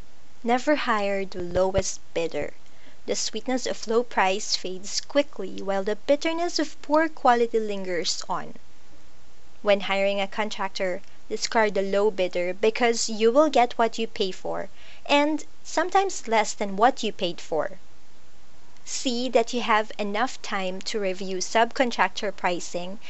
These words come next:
and make clarifications from the project manager, architect,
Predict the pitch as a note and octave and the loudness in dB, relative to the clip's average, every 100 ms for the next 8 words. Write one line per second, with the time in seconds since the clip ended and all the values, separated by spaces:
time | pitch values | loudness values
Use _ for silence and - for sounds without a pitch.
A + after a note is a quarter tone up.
0 | - - D4+ C#4+ C#4+ D4+ - C4+ C4 C4+ | -6 0 4 6 6 4 2 2 2 0
1 | D4 - G3 F3+ F#3 G3 - - G3+ G3 | 0 0 0 0 0 0 -2 -2 0 -2
2 | - A3+ A#3 A3+ A3 G3+ F3+ F3+ E3 - | 0 4 4 4 0 0 -2 -2 -2 -4
3 | - - - - - G#3 G3+ A#3+ A#3+ B3+ | -6 -6 -6 -6 2 2 2 0 2 2
4 | - | 0